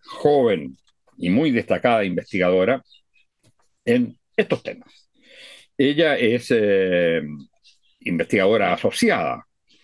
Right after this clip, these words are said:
del Consejo Nacional de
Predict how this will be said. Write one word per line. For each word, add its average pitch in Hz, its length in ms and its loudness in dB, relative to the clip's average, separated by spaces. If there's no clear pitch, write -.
del 85 1080 -2
Consejo 87 480 0
Nacional 101 720 0
de 90 460 0